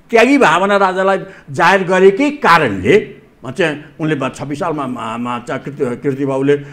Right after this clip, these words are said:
म चाहिँ प्रधानमन्त्रीको हैसियतमा भारतीय सेना हट्ने वक्तव्य दिनुभयो, जसको परिणाम भारतीय सेना हट्यो। त्यस्तै पछिल्लोचोटि मरिचमानलाई पनि यसरी सम्झिनुपर्छ हामीले,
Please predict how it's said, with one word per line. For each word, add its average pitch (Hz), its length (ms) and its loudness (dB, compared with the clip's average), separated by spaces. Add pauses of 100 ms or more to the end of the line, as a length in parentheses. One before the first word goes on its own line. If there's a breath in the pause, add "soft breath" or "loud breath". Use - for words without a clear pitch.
(140)
म 135 100 -8
चाहिँ 135 220 -8
प्रधानमन्त्रीको 131 580 -4
हैसियतमा 113 340 -10 (320 soft breath)
भारतीय 123 260 -6
सेना 139 200 -10
हट्ने 92 260 -14 (200)
वक्तव्य 110 300 -10
दिनुभयो, - 380 -16 (240 soft breath)
जसको 180 200 -6
परिणाम 123 400 -4
भारतीय - 280 -12
सेना 117 220 -14
हट्यो। 127 260 -4 (460 soft breath)
त्यस्तै 262 300 2 (300)
पछिल्लोचोटि 285 600 -4
मरिचमानलाई 185 1040 -2
पनि 208 220 -10
यसरी 254 260 -4
सम्झिनुपर्छ 214 640 0
हामीले, 110 360 -4